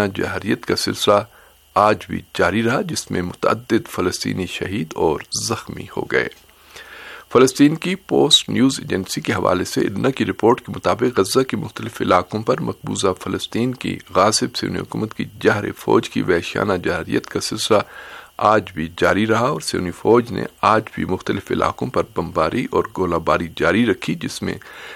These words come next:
دسیوں فلسطینی عام شہری شہید اور زخمی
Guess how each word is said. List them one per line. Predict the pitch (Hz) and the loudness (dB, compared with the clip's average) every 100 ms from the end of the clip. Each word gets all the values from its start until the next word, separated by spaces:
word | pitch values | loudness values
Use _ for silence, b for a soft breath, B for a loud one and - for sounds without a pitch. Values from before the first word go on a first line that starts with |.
| B | B
دسیوں | 98 117 - - 123 | 2 2 2 0 -2
فلسطینی | 110 - 92 - - 117 101 92 - | -2 -4 -4 -4 -2 -2 -2 -6 -6
عام | - 104 120 | 0 2 2
شہری | - 85 - | 0 0 0
شہید | - - 90 113 117 | -4 -6 -4 -4 -2
اور | 85 | -2
زخمی | 82 117 117 - 82 | -2 -2 -2 -4 -8